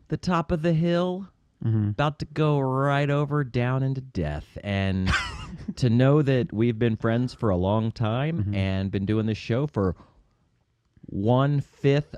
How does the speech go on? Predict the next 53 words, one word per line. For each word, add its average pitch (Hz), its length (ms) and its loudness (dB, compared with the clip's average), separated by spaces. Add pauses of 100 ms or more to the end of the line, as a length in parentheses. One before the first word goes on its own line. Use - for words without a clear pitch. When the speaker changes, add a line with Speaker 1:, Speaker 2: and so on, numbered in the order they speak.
Speaker 1:
of 113 140 0
our 107 140 2
friendship, 117 720 -4
if 73 140 -8
you 78 80 -6
think 73 260 -8
about 52 300 -14
it. 50 140 -16 (240)
Speaker 2:
That's - 120 -20
crazy. 98 380 -6 (280)
Speaker 1:
Something 139 340 2
like 58 220 -8
that. 67 140 -6
I'm 117 160 4
Speaker 2:
Yeah. 101 120 4
Speaker 1:
bad 82 100 0
at - 80 -8
math, 69 420 -10 (120)
but 78 200 -4
Speaker 2:
Oh, 131 60 2
I'm 123 100 4
terrible 143 220 4
Speaker 1:
yeah, 120 60 6
Speaker 2:
at 123 60 4
Speaker 1:
we're 165 120 4
Speaker 2:
math. 160 80 4
Speaker 1:
here. 175 240 4
We 170 100 4
got 170 160 4
a 117 60 2
very 143 400 2
special 139 420 -2
show 135 300 -2
for - 140 -6
you 127 120 -2
today, 123 400 0
but 135 140 0
I 151 80 4
wanted 180 180 6
Speaker 2:
Mm-hmm. 214 40 2
Speaker 1:
to 196 80 0
start - 500 0
something, 123 560 -2
I - 480 -16
wanted 240 100 2
to 262 60 -4
start 214 160 0
the 170 40 2
show 156 240 2
out 139 160 2
with 107 120 -4
something 98 560 0
new. 87 420 2